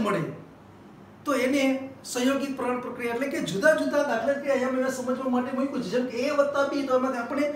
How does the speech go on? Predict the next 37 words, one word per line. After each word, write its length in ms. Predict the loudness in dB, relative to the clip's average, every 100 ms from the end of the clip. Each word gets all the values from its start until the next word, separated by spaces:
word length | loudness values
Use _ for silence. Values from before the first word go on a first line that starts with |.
| -6 -12 -6
એ 160 | -2 2
બી 180 | 2 4
નામનો 320 | 4 2 0 0 0
એક 160 | 0
પદાર્થ 400 | -2 0 0 -2
મળે 220 | -2 -4
છે. 120 | -6 -10 -16 -20 -20 -20 -20 -20 -20 -4
અલગ 340 | 4 6 6 4
અલગ 220 | 0 0
તત્વો 320 | -4 -4 -4
કે 140 | -4 -4
પદાર્થો 540 | -4 -4 -4 -6 -6
વચ્ચે 320 | -4 -2 -2 -2
પ્રક્રિયા 480 | -4 -6 -2 -4 -2
થઈ 180 | -2 -2 -4 -10 -14 -8
અને 160 | -2 -2 0
ભેગા 260 | 2 4 4
થઈ 220 | 4 0 0
અને 120 | -2 -2
એક 100 | -2
નવો 280 | 0 4 4
જ 80 | 4
પદાર્થનું 400 | 0 -2 -2 -4
નિર્માણ 420 | -4 -4 -2 -2 -4 -12 -20 -20 -4
થાય 240 | 2 2 2
છે. 100 | -4 -4
એને 180 | 0 2
આપણે 300 | 2 0 2
રાસાયણિક 400 | 2 2 0 0
સમીકરણ 480 | 0 0 0 0 2
દ્વારા 260 | 2 2
સમજવાનો 460 | 0 0 2 2 0
પ્રયત્ન 360 | 0 -2 -2 -4
કરીએ, 420 | -2 0 0 -4 -10 -18 -12
તો 140 | -6 0
દાખલા 300 | 0 0
કે 120 | 0